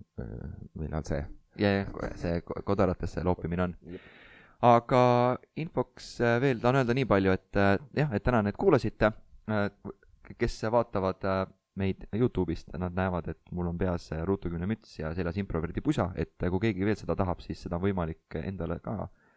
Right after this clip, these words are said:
Speaker 2: saada. Et
Speaker 1: Mul on, äh, brändi nimetuks jääda sooviv, äh, kapuutsiga pusa.
Speaker 2: Jah. Ka seda võib saada, kui teil on, äh, teada, kus Toivo elab ja kus ta riidekapp on ja millal ta kodus pole ja millal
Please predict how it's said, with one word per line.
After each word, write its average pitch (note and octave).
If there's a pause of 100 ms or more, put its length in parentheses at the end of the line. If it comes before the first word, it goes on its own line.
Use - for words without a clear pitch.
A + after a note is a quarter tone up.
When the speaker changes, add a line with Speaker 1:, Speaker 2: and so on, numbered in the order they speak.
(240)
Speaker 2:
saada. G2+ (1000)
Et F#2
Speaker 1:
Mul B2+
on, A2+
äh, A2
brändi A#2
nimetuks G2+
jääda G#2
sooviv, E2
äh, D#2+
kapuutsiga -
pusa. - (240)
Speaker 2:
Jah. F#2+ (360)
Ka A#2+
seda D3+
võib G#2
saada, F#2+ (140)
kui F#2+
teil F#2+
on, G2 (100)
äh, F2 (180)
teada, F#2+
kus -
Toivo G2
elab F#2
ja D#2+
kus -
ta E2+
riidekapp F2+
on D#2
ja D2+
millal D#2
ta D2+
kodus E2
pole D2
ja C#2+
millal D2+